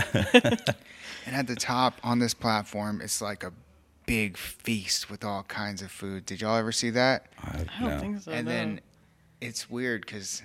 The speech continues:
Speaker 2: I know it's kinda dark and morbid, but these prisoners, there's, like, a hundred of 'em on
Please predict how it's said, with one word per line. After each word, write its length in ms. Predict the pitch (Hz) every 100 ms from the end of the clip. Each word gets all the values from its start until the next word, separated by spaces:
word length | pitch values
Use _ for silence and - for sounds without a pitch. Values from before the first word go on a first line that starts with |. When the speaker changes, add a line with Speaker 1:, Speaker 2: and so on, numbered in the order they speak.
| 107
Speaker 2:
I 140 | 104
know 180 | 117 123
it's 120 | 131
kinda 260 | - 127 110
dark 500 | 104 101 107 104 98
and 80 | 101
morbid, 460 | 104 107 98 87
but 240 | - 82 -
these 160 | 117
prisoners, 720 | - - 135 135 127 110 98 98
there's, 160 | 117
like, 180 | 120 117
a 60 | 101
hundred 420 | 113 117 113 101
of 160 | 85 -
'em 220 | 71 - - - - -
on 320 | 110 90